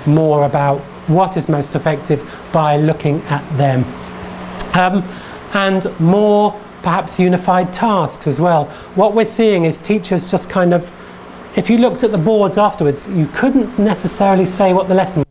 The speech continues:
about. But if you had more unified tasks, or their emergent language moments, like six or seven in the lesson, whereas unified tasks, you'd have a little bit,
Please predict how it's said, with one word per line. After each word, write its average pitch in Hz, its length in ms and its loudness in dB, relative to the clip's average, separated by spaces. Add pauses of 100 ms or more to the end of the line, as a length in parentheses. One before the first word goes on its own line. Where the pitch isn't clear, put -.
about. 120 300 -4 (960)
But 175 120 2
if - 60 -4
you 190 80 4
had 214 240 2
more 208 180 4
unified 180 680 2
tasks, 165 680 0
or 220 200 2
their 185 340 2 (220)
emergent 185 420 2
language 175 400 0
moments, 160 540 2
like 151 180 -2
six - 340 -6
or 165 120 0
seven 151 400 0
in 139 240 2
the 143 60 2
lesson, 131 440 -2 (540)
whereas 151 320 2
unified 185 500 2
tasks, 151 560 -2
you'd 143 140 2
have 147 160 0
a 156 40 2
little 151 220 -2
bit, 139 360 -4